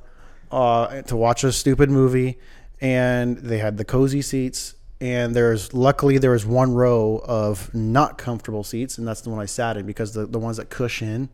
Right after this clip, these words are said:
Speaker 2: I get disgusted by, like, the lazy boy seats.
Speaker 1: I
Speaker 2: Going back to
Speaker 1: see.
Speaker 2: lazy boy seats.
Speaker 1: Yeah, yeah.
Speaker 2: Nope.
Speaker 1: They have
Speaker 2: So
Speaker 1: those around here?
Speaker 2: Yeah,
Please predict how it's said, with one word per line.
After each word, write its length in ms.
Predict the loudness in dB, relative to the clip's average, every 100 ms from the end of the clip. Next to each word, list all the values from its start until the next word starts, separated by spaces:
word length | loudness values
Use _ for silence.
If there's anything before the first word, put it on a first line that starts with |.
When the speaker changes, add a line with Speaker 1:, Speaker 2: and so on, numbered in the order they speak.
| -18 -20 -20 -20 -4
Speaker 2:
I 80 | -2
get 240 | -2 -4
disgusted 720 | -8 -6 -6 -4 -4 -4 -10 -8
by, 300 | -6 -6 -6 -10
like, 140 | -6
the 100 | -4
lazy 280 | -2 -2 -4
boy 200 | -6 -6
seats. 380 | -8 -10 -8 0
Speaker 1:
I 120 | 2
Speaker 2:
Going 120 | 2
back 100 | 0
to 80 | 0
Speaker 1:
see. 40 |
Speaker 2:
lazy 220 | 0 -2 -2
boy 160 | -4
seats. 200 | -4 -2
Speaker 1:
Yeah, 140 | 2 4
yeah. 260 | 4 0 -6 -18 -12 -2
Speaker 2:
Nope. 300 | 0 -2 -4
Speaker 1:
They 200 | 2 4
have 220 | 6 6 6
Speaker 2:
So 40 |
Speaker 1:
those 200 | 4 2
around 260 | 0 0 -2
here? 240 | -6 -8 -8
Speaker 2:
Yeah, 300 | 2 4 4